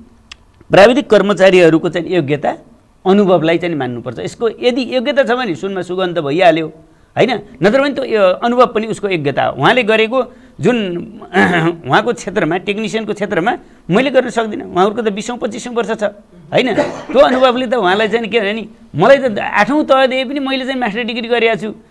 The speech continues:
भनेर मलाई आठौँ तहदेखि पनि उहाँको पदको काम गर्न सक्छु र मैले सक्दैन नि। त्यस कारण चाहिँ त्यो अनुभवलाई पनि चाहिँ नि उहाँहरूको योग्यता मान्नुपर्छ, होइन? त्यो चाहिँ जबरजस्त हुनुपर्छ। जस्तै बढुवा प्रणालीमा अहिले तपाईँको सङ्घीय निजामती सेवा ऐनको एउटा ड्राफ्ट प्राप्त भएको छ हामीलाई।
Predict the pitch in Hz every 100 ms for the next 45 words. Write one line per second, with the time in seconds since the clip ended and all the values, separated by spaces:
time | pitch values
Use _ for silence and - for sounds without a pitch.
0 | _ - 190 247 240 247 214 254 233 226
1 | 220 220 233 202 208 226 214 208 214 208
2 | 196 175 175 208 185 170 190 165 339 339
3 | - - - - 190 208 196 202 220 196
4 | 175 170 170 165 156 156 156 - - -
5 | 131 139 156 202 220 156 175 160 135 123
6 | 123 107 - - _ - 156 226 - 214
7 | 262 285 - - - 175 202 226 190 151
8 | 226 233 233 160 139 123 139 190 226 196
9 | 165 226 294 285 226 220 220 269 - -
10 | - - 208 269 285 247 233 220 233 -
11 | - 220 269 226 214 214 196 180 185 185
12 | 175 175 185 170 147 160 180 - 156 151
13 | - 143 135 135 123 123